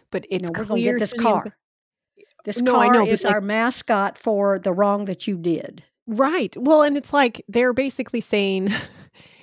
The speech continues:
Speaker 1: "Well, but why didn't they take their investigation to court and say, 'Yeah, there's nothing criminally wrong, but he wronged our family and he was a fiduciary'? There's gotta be some monetary value there. So why didn't they do
Speaker 2: Right.
Speaker 1: that?"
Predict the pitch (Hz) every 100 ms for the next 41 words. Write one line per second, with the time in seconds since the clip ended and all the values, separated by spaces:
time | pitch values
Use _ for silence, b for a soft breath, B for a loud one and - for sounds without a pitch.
0 | - 269 226 294 269 330 277 359 285 202
1 | - 185 - 180 170 165 160 160 160 -
2 | 170 - 196 165 - 165 160 185 180 175
3 | 175 185 170 160 165 - - 208 233 233
4 | 240 233 240 233 240 240 226 - 196 247
5 | 214 208 202 196 202 175 - 208 202 175
6 | 190 202 285 262 185 160 151 - 143 139
7 | 415 - 508 508 427 359 311 277 277 277
8 | 254 220 202 202 190 180 180 277 262 262
9 | 277 269 254 170 151 151